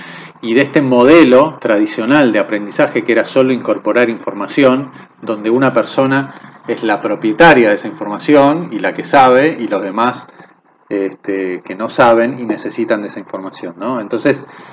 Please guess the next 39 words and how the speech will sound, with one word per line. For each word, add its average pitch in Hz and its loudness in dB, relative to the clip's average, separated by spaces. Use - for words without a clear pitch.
eh, 107 -10
en 104 -14
el 98 -14
mundo 135 4
laboral, 131 8
en 98 -2
las 95 -8
organizaciones, 131 0
está, 107 -4
está 110 -4
esto 107 -2
de 107 -2
que 107 -2
el 98 -6
jefe 127 0
o 101 -2
el 95 -6
gerente, 113 0
que - -6
es - -8
quien 113 -4
sabe, 143 4
hace 131 -2
depósitos, 135 2
¿sí?, 147 -2
en 107 -8
la 110 -4
mente 127 2
de 120 6
los 110 0
empleados, 107 4
¿no? 120 0
El 113 -2
problema 120 4
es 104 -6
que 127 0
este 120 0
conocimiento 117 -2
teórico 135 2